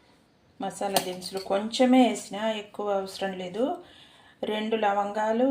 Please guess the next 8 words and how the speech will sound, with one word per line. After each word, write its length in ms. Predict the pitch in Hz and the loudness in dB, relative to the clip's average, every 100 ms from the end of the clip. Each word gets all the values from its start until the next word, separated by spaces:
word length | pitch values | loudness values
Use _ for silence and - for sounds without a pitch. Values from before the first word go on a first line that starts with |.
| 262 | 2
రెండు 240 | 196 196 202 190 | -2 -4 -4 -4
యాలకులు, 480 | 180 180 180 196 240 254 | -4 -8 -12 -6 -6 -6
కొద్దిగా 440 | 180 - 175 208 196 196 | -10 -10 -8 -6 -4 -4
పావు 180 | 180 190 | -4 -6
స్పూన్ 260 | - 196 185 | -8 -8 -6
వరకు 220 | 180 - - | -8 -10 -6
సజీరా 520 | 180 175 190 202 240 269 - - - _ - _ _ _ _ _ _ _ - - | -6 -4 -6 -2 -2 -2 -6 -20 -20 _ -20 _ _ _ _ _ _ _ -8 -6
చెక్క 340 | 202 - | -6 -6